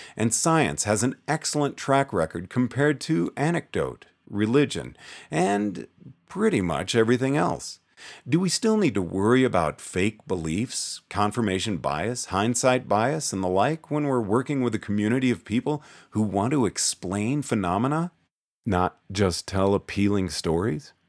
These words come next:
This is then followed by The Simple Truth, a standalone allegory on the nature of knowledge and belief.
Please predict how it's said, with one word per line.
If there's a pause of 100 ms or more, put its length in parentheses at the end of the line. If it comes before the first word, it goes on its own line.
(880)
This
is
then
followed
by
The
Simple
Truth, (280)
a
standalone
allegory
on
the
nature
of
knowledge
and
belief.